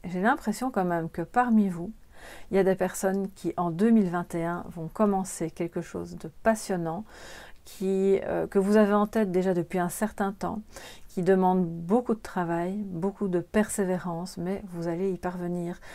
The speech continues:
parce que c'est quelque chose qui parle de vous profondément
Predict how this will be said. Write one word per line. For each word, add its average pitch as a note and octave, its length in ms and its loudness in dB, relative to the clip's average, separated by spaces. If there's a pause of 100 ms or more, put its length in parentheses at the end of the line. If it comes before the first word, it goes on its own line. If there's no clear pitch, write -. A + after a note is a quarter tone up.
(160)
parce F3+ 200 -4
que G3+ 80 0
c'est G3 160 0
quelque F#3 260 0
chose G#3 340 -2
qui F#3 320 -4 (360)
parle F#3+ 240 2
de F3+ 80 4
vous F3+ 420 0
profondément F#3+ 920 0